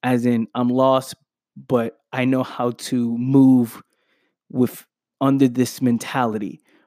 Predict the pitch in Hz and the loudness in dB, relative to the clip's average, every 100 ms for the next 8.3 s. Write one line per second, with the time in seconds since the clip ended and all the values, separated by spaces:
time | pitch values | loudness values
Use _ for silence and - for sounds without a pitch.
0 | _ 135 135 123 123 - 123 117 113 - | _ 0 2 2 0 0 -2 -2 -6 -10
1 | 95 - _ _ _ _ _ _ _ - | -16 -18 _ _ _ _ _ _ _ -6
2 | 120 139 120 - - 143 135 131 127 123 | 0 2 2 -2 -2 0 2 2 2 2
3 | 117 123 131 120 120 120 127 127 120 113 | -2 -2 0 0 0 0 2 2 0 -4
4 | - 123 117 - 131 131 - - - - | -6 -6 -6 -4 -4 -4 -8 -16 -18 -8
5 | 139 120 117 - - - 131 127 - 139 | -2 0 -2 -6 -12 -4 -2 -2 -2 -6
6 | 107 123 120 113 - 120 120 - 123 123 | -2 -2 -2 -4 -4 -2 -2 -2 -2 -2
7 | 113 - 123 123 - 113 113 127 127 - | -4 -6 -6 -8 -8 -8 -4 0 0 0
8 | 110 104 117 | -8 -8 -10